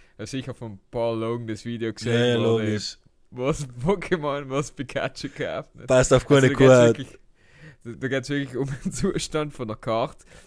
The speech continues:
Speaker 1: Und der war halt sogenannt Plate, also hast du auf die Seiten also Abnutzungen gesehen und sonst hast,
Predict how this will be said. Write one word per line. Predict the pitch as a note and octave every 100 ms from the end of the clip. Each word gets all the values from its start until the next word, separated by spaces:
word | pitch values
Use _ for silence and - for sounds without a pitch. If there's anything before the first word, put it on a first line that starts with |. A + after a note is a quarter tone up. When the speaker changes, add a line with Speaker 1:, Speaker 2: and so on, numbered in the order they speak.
| _
Speaker 1:
Und | - A#2
der | C3+
war | C3+ A#2+
halt | A#2+ A2 B2 -
sogenannt | - B2 A2+ A2+ G2+ -
Plate, | C3 A#2+ A#2+ C3+ -
also | - A2+ A#2+
hast | A2 A2
du | G#2+
auf | -
die | G#2+
Seiten | - F#2 G#2 -
also | G2 - G2 C2+
Abnutzungen | G#2 - A2 G#2+ - A2 G2+
gesehen | - F#2+ G2 G2
und |
sonst | - G#2+ G#2+
hast, | F#2+